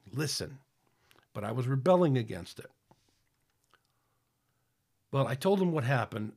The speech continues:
almost and, and, and, and, and almost to the day of him accepting Christ, those crazy Christians started showing up in my life. It was as if God had said, "Okay, now we gotta get Sal saved."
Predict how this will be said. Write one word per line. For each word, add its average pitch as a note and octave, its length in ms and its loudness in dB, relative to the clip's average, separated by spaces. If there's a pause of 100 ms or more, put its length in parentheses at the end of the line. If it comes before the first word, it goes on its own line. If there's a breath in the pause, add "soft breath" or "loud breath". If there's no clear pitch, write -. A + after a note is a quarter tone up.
almost D3 420 -4 (120)
and, C3 220 -2
and, A2+ 180 -6
and, A2 280 -8
and, A2+ 260 -8
and A#2+ 140 -2
almost D#3+ 320 0
to C#3+ 100 -2
the A2+ 100 0
day C3+ 280 0
of A#2 100 0
him C3+ 140 0
accepting G#2+ 420 -6
Christ, B2 380 -4
those G2+ 180 -8
crazy B2+ 320 -4
Christians B2 420 -6
started A2 260 -10
showing A#2 300 -8
up G#2+ 140 -10
in G#2 60 -8
my G2+ 140 -8
life. G#2 320 -12 (280 loud breath)
It A2+ 80 -4
was B2 120 4
as A#2 60 -2
if A#2+ 140 -4
God B2 240 0
had A2 120 -4
said, A2+ 320 -4 (420 soft breath)
"Okay, B2+ 240 0
now A#2 120 0
we C#3 100 0
gotta A#2 140 -2
get G#2+ 140 -8
Sal A2 260 -4
saved." - 320 -12